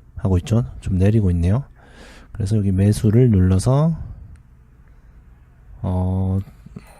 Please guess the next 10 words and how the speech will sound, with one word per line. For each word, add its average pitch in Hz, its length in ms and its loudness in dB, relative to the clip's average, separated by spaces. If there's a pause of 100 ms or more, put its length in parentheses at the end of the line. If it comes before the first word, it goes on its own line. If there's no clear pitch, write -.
(280)
오늘은 127 380 0
이십 110 300 -4
주만 113 320 -2
사보도록 95 560 0
하겠습니다. 82 520 -6 (1040)
이십 - 300 -6
주 117 160 2
하면 113 260 2
총 127 180 0
금액이 113 680 0